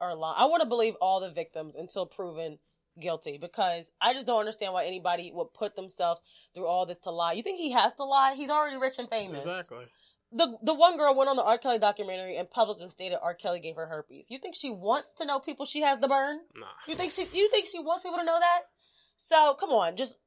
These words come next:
Speaker 1: just believe victims, and we're hoping for a speedy recovery, Jesse. Um, I'm not gonna watch Empire, though. This doesn't make me, <laughs> I mean,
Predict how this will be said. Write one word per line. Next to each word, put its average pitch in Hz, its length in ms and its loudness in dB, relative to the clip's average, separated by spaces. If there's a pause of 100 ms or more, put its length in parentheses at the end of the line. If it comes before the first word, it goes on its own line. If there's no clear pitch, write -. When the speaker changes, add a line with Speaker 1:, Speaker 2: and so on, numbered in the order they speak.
Speaker 1:
just 403 200 0
believe 214 380 0
victims, 185 520 -6
and 190 220 -2
we're 233 120 2
hoping 247 260 -2
for 190 240 -2
a 170 80 0
speedy 175 320 -10
recovery, 156 560 -6
Jesse. 151 500 -10 (420)
Um, 151 480 -6 (480)
I'm 175 180 -6
not 165 240 -6
gonna 147 160 -12
watch 139 220 -10
Empire, 131 340 -16
though. 127 220 -20 (120)
This 180 120 -14
doesn't 240 260 0
make 233 180 2
me, 294 380 2 (180)
<laughs> - 200 -4
I 294 120 10
mean, 302 260 4